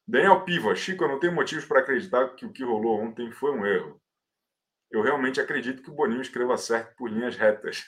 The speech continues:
<laughs> Ele tá falando do, do vazamento da imagem, né? Nós vamos discutir isso aqui hoje. Boa, Daniel Piva. André Teixeira, "Nossa,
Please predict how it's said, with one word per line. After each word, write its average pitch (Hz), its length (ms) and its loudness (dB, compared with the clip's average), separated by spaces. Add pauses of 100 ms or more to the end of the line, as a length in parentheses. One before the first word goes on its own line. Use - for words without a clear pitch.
<laughs> - 340 -12 (300)
Ele 151 140 4
tá 135 140 8
falando 123 500 4
do, 123 480 0 (420)
do 110 160 -10
vazamento 127 540 8
da 139 100 10
imagem, 110 480 8
né? 110 140 0
Nós 107 160 0
vamos 127 200 -4
discutir - 460 -10
isso 123 180 -6
aqui 120 180 -6
hoje. 92 220 -2
Boa, 104 240 2
Daniel 98 320 -4
Piva. 87 300 -10 (300)
André 127 240 2
Teixeira, 113 440 0
"Nossa, 101 540 -2